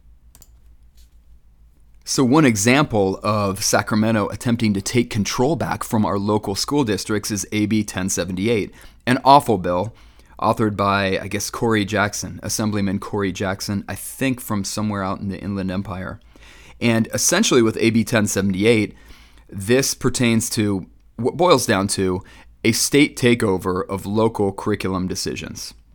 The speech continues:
uh, basically, to boil it down. Um, so if locally you don't think that Harvey Milk, just some random, uh, San Francisco County supervisor from the seventies, if you don't think that your kids need to learn about Harvey Milk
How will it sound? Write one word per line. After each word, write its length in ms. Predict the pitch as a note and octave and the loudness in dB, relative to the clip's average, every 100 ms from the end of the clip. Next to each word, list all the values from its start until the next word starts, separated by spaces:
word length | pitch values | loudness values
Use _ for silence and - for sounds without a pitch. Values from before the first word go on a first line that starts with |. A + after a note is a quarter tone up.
| - | -12
uh, 80 | - | -8
basically, 480 | F#2 F2+ - E2 - | -4 -4 -4 -8 -10
to 120 | - | -6
boil 240 | G#2 F2 D2+ | -2 0 -2
it 100 | - | -4
down. 300 | E2+ - - - - - - | -8 -10 -16 -20 -20 -20 -4
Um, 460 | G#2 G#2 G2 F#2+ - - - - | -2 0 0 -2 -6 -20 -20 -14
so 260 | - D#3+ C3 | 2 4 6
if 240 | C3 - | 6 4
locally 520 | C3 D3+ E3 D#3 C#3+ | 4 6 6 4 6
you 200 | C3+ A#2 | 6 6
don't 180 | C#3+ C3 | 6 6
think 160 | C#3+ B2 | 2 2
that 180 | A#2 A2+ | 0 2
Harvey 340 | A#2+ A2 G#2+ | 4 4 4
Milk, 640 | G2+ A#2 D3 C3+ - - - - | 4 6 6 4 0 -12 -14 -6
just 220 | A#2 - | -4 -2
some 260 | B2+ G#2+ | 0 0
random, 720 | G2+ G2 A2 G#2 G2+ G2 F#2+ - - | 0 -2 0 0 0 0 -2 -6 -10
uh, 40 | D2+ D#2 - | -8 -8 -10
San 300 | - A2 G#2+ | -6 -2 -2
Francisco 600 | A2 G2 - A2+ - E2 | 0 -2 -2 -4 -2 -4
County 460 | - G#2 G#2 F#2+ F#2 | -2 -2 0 0 -2
supervisor 720 | - A#2+ A#2 F#2+ F#2 G2+ F#2+ | -2 -2 -2 -4 -6 -6 -8
from 240 | - G2+ | -4 -4
the 60 | E2 | -2
seventies, 600 | - A2+ A2+ F#2+ D#2+ - - - | 0 0 0 0 -2 -8 -14 -2
if 120 | - | 0
you 120 | D3+ A#3+ | 4 6
don't 160 | F#3 | 4
think 180 | F3 F3 | 0 -2
that 200 | C3+ - | -2 0
your 100 | A#2 | -2
kids 260 | D3 B2+ A#2+ | 0 0 2
need 140 | B2+ | 0
to 60 | F#2+ | 0
learn 200 | G#2 A#2 | 0 0
about 240 | G#2+ - | -2 -6
Harvey 400 | - G#2 A2 G#2 | -2 0 2 2
Milk 460 | E2+ F#2 A#2+ - | 2 0 -2 -4